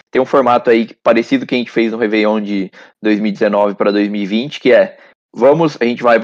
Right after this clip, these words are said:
alugar um, um sítio, uma chácara, e nesse sítio lá a gente vai ter o gasto de aluguel, de comida e de, e de bebida. E eventualmente vai ter alguma outra coisa lá que vai surgir, mas na média é um gasto já que você consegue prever,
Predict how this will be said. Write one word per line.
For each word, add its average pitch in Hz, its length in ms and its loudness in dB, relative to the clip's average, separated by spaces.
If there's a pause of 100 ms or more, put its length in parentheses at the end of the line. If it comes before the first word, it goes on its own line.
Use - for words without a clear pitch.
alugar 117 380 2
um, 107 720 -4 (480)
um 113 100 -6
sítio, 180 380 -4
uma 131 120 2
chácara, 175 560 0 (460)
e 117 140 0
nesse 123 280 -2
sítio 120 400 0
lá 107 180 4
a 95 60 2
gente 104 200 -4
vai 104 100 2
ter 95 100 0
o 110 60 0
gasto 101 320 0
de 120 80 -2
aluguel, 196 380 4
de 202 100 0
comida 185 640 0 (400)
e 123 120 0
de, 123 120 0
e 135 440 6
de 127 440 4
bebida. 120 460 -2 (440)
E 165 200 0
eventualmente 127 480 0
vai 110 100 0
ter - 80 -2
alguma 107 200 0
outra - 200 -4
coisa 127 260 0
lá 113 120 2
que - 80 -10
vai 117 100 0
surgir, 151 400 -2 (240)
mas 143 240 2
na 165 100 4
média 147 460 4
é 135 60 6
um 151 100 0
gasto 151 420 2
já 143 480 2 (380)
que - 60 -18
você 170 100 -2
consegue 156 400 -2
prever, 160 540 2